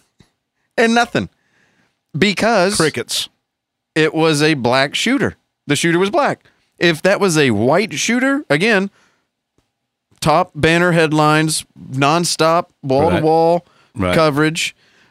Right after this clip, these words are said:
Speaker 1: But they're playing favorites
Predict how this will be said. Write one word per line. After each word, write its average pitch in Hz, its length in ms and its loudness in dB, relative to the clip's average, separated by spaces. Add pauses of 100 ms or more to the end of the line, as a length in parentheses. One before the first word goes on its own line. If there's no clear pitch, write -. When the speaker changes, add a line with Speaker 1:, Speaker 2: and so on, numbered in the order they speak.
(120)
Speaker 1:
But 147 300 0
they're 160 160 2
playing 156 800 -2 (1000)
favorites 131 920 -2